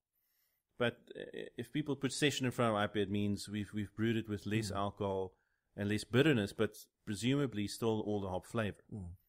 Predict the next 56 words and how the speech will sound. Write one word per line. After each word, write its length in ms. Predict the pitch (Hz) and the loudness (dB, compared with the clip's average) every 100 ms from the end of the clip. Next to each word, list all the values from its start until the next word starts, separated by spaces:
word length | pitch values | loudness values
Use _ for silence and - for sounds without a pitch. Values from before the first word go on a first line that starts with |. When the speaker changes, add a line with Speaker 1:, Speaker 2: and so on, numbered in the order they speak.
| _ | _
Speaker 1:
And 100 | 147 | -4
that's 160 | 170 - | -4 -2
a 40 | |
technique 380 | 156 131 120 117 | -4 0 2 2
of 120 | 104 98 | -2 -2
brewing 260 | 101 98 | -2 -2
which 200 | 95 - | -4 -8
you 60 | 92 | -10
can 420 | - 92 92 90 | -6 -6 -4 -6
use 260 | 95 101 90 | -4 -4 -6
as 120 | 87 | -6
a 40 | 90 | -2
home 140 | 110 | 0
brewer 120 | 107 107 | 2 0
as 120 | 101 | 0
well. 160 | 107 104 | 0 0
It's 160 | - | 0
mostly 400 | 113 113 - 104 | 0 0 0 -4
when 180 | 92 95 | -4 -6
you 80 | 95 | -6
do 160 | 98 | -6
late, 300 | 90 95 98 _ - _ _ _ _ _ _ 95 | 0 2 2 _ -20 _ _ _ _ _ _ -4
uh, 220 | 95 90 | -2 0
late 280 | 92 107 - | 2 0 0
kettle 220 | 107 90 | -2 0
hops. 260 | 82 - - | -4 -6 -8
So 200 | 95 90 | -6 -4
you, 380 | 90 92 92 90 _ _ _ _ | -4 -6 -6 -10 _ _ _ _
you 100 | 107 | -2
don't 180 | 107 113 | 0 0
put 120 | 113 | 0
a 20 | |
lot 100 | 98 98 | 2 2
of 20 | |
hops 180 | 95 - | 0 -2
in 80 | 92 | -6
the 80 | |
beginning 280 | 90 113 120 | 0 2 2
of 160 | 113 101 | 0 2
the 220 | 104 101 | 4 4
boil. 480 | 87 101 101 98 98 - | 4 2 2 0 -4 -12
Speaker 2:
Mm. 220 | 117 113 113 - | -12 -10 -12 -6
Speaker 1:
You 100 | 98 | 0
mostly 400 | 104 113 113 104 | 0 0 0 0
reserve 300 | 95 101 92 | 2 0 2
all 120 | 104 | 2
your 100 | 107 | 2
hops 180 | 92 90 | 0 -4
for 580 | - 98 92 92 92 90 92 - | -8 -4 -2 -2 -2 -6 -8 0
after 340 | 107 - - | 0 0 -8
the 100 | 95 | -6
boil's 340 | 87 98 92 - | -2 -2 -2 -2
finished 440 | 156 147 139 - | 2 2 0 -2
in 120 | 117 | -2
your 120 | 107 92 | 0 2
whirlpool, 680 | 110 123 - 117 113 110 | 2 2 2 2 2 2